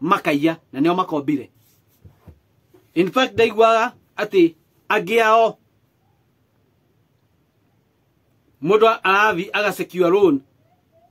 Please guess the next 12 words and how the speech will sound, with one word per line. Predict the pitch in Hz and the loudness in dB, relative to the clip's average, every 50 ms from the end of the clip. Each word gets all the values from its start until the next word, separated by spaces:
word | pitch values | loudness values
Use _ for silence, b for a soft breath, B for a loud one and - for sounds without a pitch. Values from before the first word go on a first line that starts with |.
| _ _ _ _ _ _ _ _ - | _ _ _ _ _ _ _ _ -10
akauga | - 175 214 214 202 208 202 | -8 -2 0 0 2 2 0
atĩ, | 190 - 196 180 170 165 - _ - | 0 0 2 4 4 2 0 _ -6
uh, | 165 170 165 165 170 | -4 -4 -2 -2 -2
ararũgamĩrĩrwo | 170 185 196 190 170 170 185 190 180 185 | -2 0 0 2 0 0 0 0 0 0
nĩ, | 185 185 196 180 | -2 -2 -4 -4
nĩ | 175 180 170 - | -4 -6 -4 -2
Kenya. | 214 185 170 147 131 113 _ _ _ _ _ _ _ _ - | -2 -2 0 -2 -4 -8 _ _ _ _ _ _ _ _ -8
A | 196 208 | -6 -6
secure | 208 226 - - 208 202 | -6 -8 -8 -4 -2 0
loan | 202 214 208 | 0 0 0
rwake | 190 175 170 160 - 190 | 0 0 0 0 -2 -4
na | 180 180 185 | -6 -6 -6